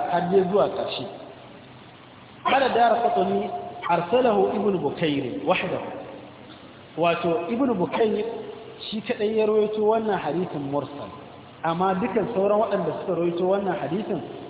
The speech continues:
wato, sun rawaito shi muttasil. Ina fata an gane. Sun rawaito shi ne muttasil. Shi yasa, a, Ibn Bukair, Ibn Bukair mun yi bayanin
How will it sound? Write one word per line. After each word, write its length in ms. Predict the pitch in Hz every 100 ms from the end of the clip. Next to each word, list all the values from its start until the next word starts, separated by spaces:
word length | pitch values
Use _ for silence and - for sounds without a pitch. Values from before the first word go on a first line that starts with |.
| -
wato, 320 | 156 156 156 -
sun 160 | 214
rawaito 400 | 226 233 226 240 202
shi 240 | - 220 -
muttasil. 560 | 147 135 - 175 - 113 104 - - - - - - - - -
Ina 200 | 170 160
fata 280 | 135 139 147 131
an 120 | 135
gane. 260 | 135 123 107 - - - - -
Sun 140 | 180
rawaito 320 | 202 214 - 226
shi 140 | - 208
ne 180 | 196 196
muttasil. 560 | 139 131 - 175 - 113 - - - - - - -
Shi 80 | 190
yasa, 260 | 214 226 214 202 170 - - -
a, 340 | 165 156 147 147
Ibn 240 | 202 233 196
Bukair, 600 | 151 - 226 180 143 -
Ibn 160 | 220 277
Bukair 340 | 214 190 240 202
mun 200 | 208 233
yi 60 |
bayanin 400 | 208 180 180 170